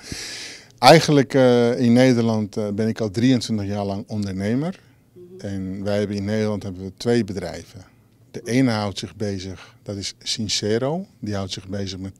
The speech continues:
Speaker 1: technische infrastructuren. Dus dat zijn de complexe netwerken en die kunnen wij bouwen, beheren, implementeren, neerzetten.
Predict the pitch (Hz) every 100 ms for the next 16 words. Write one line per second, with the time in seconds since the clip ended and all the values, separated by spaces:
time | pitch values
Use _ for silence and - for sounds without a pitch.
0 | - 135 - 110 - - 117 - - 123
1 | - 120 123 143 196 _ _ _ - -
2 | 104 98 92 - 95 - 110 - 98 101
3 | 104 101 101 101 - 104 95 92 95 92
4 | 92 87 95 - 104 101 92 95 95 98
5 | 98 127 104 95 104 98 92 101 101 101
6 | 98 107 110 104 110 104 117